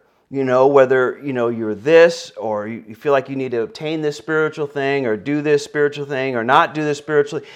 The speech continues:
It, it doesn't matter. You serve the Lord where you are right now. And you don't have to accomplish some kind of spiritual feat to be able to serve the Lord where you are right now. You know, some people think, "Well, you know,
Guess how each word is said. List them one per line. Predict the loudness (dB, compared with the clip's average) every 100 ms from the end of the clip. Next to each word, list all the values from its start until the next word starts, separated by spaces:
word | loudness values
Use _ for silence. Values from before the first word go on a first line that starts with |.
| -10
It, | -10 -10 -12
it | -6 4
doesn't | 4 4 0
matter. | 0 0 0 0 -4 -8 _ _ _ _
You | -12
serve | -10 -2 2 2 4
the |
Lord | 2 4 4 2 2
where | 2
you | 2 -2 0
are | 2 4 2
right | 4 2 0
now. | -4 -4 -4 -6 -14 _ _ _ _ _ _ _ _ _ _ _ _ _ _ _ _
And | -12 -10
you |
don't | -6 -4
have | -2
to | 0 0
accomplish | 0 0 0 -2 -6
some | -6 -6
kind | -4 -4
of | -6
spiritual | -6 -2 -2 -2 -6
feat | -8 -6 -4 -2 -6 _ _ _ _ _ _ _ -10
to | -4 -2 -2 -4 -10 _ _ _ _
be | -8 0
able | 2 2 -2
to | -6
serve | -2 2 2
the | 0
Lord | 0 2 2
where | 0 0
you | 2 4
are | 4
right | 2 -2
now. | -2 -2
You | -2
know, | -10
some | -12 -12
people | -10 -6
think, | -6 -2
"Well, | 2 2
you | 4
know, | 2 2